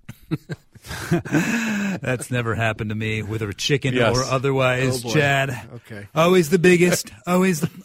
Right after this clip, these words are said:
Speaker 2: most plump. Uh, I, I don't know what, I don't know how much chicken you're eating in a sitting, but
Speaker 3: Yeah.
Speaker 2: I, we can make that thing
Speaker 3: <laughs> Yeah.
Speaker 2: last at our house at least two to three days. It's fantastic.
Speaker 1: I mean, do you have a bite?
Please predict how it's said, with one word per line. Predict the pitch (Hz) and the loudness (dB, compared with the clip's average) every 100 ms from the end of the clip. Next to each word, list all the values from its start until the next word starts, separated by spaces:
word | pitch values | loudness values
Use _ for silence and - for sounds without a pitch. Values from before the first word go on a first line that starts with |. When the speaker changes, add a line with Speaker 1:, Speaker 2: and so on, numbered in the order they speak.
| 170 | -8
Speaker 2:
most | 190 175 185 - | 0 4 4 2
plump. | 185 170 160 - - _ _ _ | 2 2 2 -2 -8 _ _ _
Uh, | 139 143 143 - - - _ - - - - - | -2 2 2 0 -8 -20 _ -16 -6 -6 -6 0
I, | 220 240 226 | 4 6 8
I | 247 | 8
don't | 285 | 8
know | 247 | 8
what, | 220 214 | 6 6
I | 208 | 6
don't | 294 | 6
know | 233 | 6
how | 185 | 4
much | 202 165 - | 4 2 2
chicken | 185 175 143 | 2 2 0
you're | 139 | 0
eating | 139 143 139 127 | 0 2 2 0
in | 117 | -2
a | |
sitting, | 101 151 131 110 104 | 0 0 0 0 -2
but | 113 110 | -2 0
Speaker 3:
Yeah. | 135 135 | 0 0
Speaker 2:
I, | 151 | 2
we | 160 | 2
can | 175 185 | 4 4
make | 170 160 | 4 4
that | 165 151 | 4 2
thing | - 147 | 2 0
Speaker 3:
<laughs> | |
Yeah. | 131 | 2
Speaker 2:
last | 127 127 123 - | 2 2 0 -2
at | 120 | -2
our | 117 | 0
house | 117 110 95 | 0 -2 -2
at | 143 | -4
least | 135 143 143 - | -2 0 0 -2
two | - 120 | -2 -2
to | 110 | -4
three | 120 113 | -6 -6
days. | 107 104 98 95 | -4 -2 -4 -6
It's | 90 - | -10 -14
fantastic. | - 139 123 98 - - - 117 - - 85 - _ _ _ _ _ _ _ _ _ | -4 -2 0 -4 -10 -10 -4 -4 -4 -12 -16 -20 _ _ _ _ _ _ _ _ _
Speaker 1:
I | - | -10
mean, | 381 | -8
do | 370 | -2
you | 339 | 2
have | 240 | 4
a | |
bite? | 110 - 165 311 - - | 2 0 0 0 -6 -12